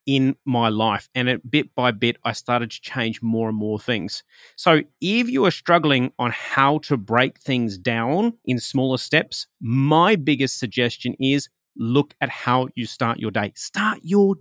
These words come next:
day for you. And you start it that way, you are straight away starting to shift and change your energy. So that is step one, chunking it down and putting it into smaller steps. Step two, acknowledge your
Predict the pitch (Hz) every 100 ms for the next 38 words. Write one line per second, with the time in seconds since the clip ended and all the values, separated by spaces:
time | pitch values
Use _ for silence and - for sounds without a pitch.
0 | 123 160 160 160 151 - 135 131 - 107
1 | 110 107 - _ _ - 135 143 151 -
2 | - 147 165 160 160 147 143 147 165 160
3 | 135 127 123 - - - - 156 160 151
4 | 139 117 107 - 117 117 110 110 - 156
5 | 143 - 127 107 - 117 110 107 - 110
6 | 113 110 113 95 85 _ _ _ 139 107
7 | 202 - 175 156 139 135 110 95 _ -
8 | 170 160 160 165 - 135 135 131 127 120
9 | 135 135 127 123 123 - 110 107 104 -
10 | 98 - - _ _ _ _ _ _ _
11 | - 202 202 _ _ 269 202 87 _ _
12 | _ - 127 107 113 139 156 156 170 160
13 | - _ _ _ - 110 131 135 139